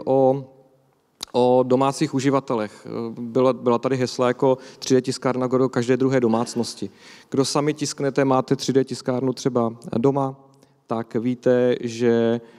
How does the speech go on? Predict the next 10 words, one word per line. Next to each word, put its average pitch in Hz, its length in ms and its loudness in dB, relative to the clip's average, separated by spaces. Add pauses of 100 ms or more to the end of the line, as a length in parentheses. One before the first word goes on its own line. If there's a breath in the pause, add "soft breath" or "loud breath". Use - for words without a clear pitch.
(160 loud breath)
musíte 131 520 2
mít 127 220 2
určitou 127 400 0
erudici, 117 460 2
určitou 117 440 0
znalost 117 760 0
technické, 120 680 0
eh, 107 300 2
technické 117 480 -2
zkušenosti, 117 680 0